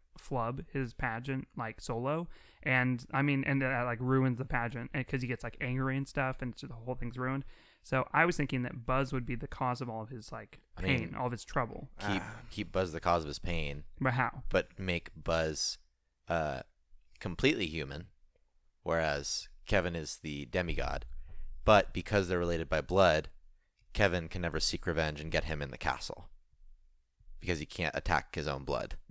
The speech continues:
Speaker 1: I'd also like to think that their mom knows that, like, this is Loki. Like, she's aware. Like, she knows what's happening.
Speaker 2: Yeah, dude. I'm,
Speaker 1: And
Speaker 2: I'm,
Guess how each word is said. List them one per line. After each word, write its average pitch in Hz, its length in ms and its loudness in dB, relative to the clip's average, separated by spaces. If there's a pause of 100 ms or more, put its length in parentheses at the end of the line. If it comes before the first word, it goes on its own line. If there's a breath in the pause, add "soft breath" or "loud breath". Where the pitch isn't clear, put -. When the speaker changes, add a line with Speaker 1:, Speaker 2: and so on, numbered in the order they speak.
(340)
Speaker 1:
I'd 147 120 0
also 156 220 2
like 202 140 -2
to 185 80 0
think 156 240 0
that 139 240 0 (420)
their 139 300 4
mom 135 500 4 (540)
knows 131 760 6
that, 135 300 0
like, 127 220 0 (180)
this 165 180 2
is 180 120 -4
Loki. - 360 2 (100)
Like, 143 140 0
she's 226 240 0
aware. 151 480 4 (280)
Like, 147 180 2
she 214 200 4
knows 175 320 6
what's 139 160 2
happening. 107 260 4
Speaker 2:
Yeah, 85 80 6
dude. 85 400 4
I'm, 90 160 4
Speaker 1:
And 147 280 8
Speaker 2:
I'm, 90 220 2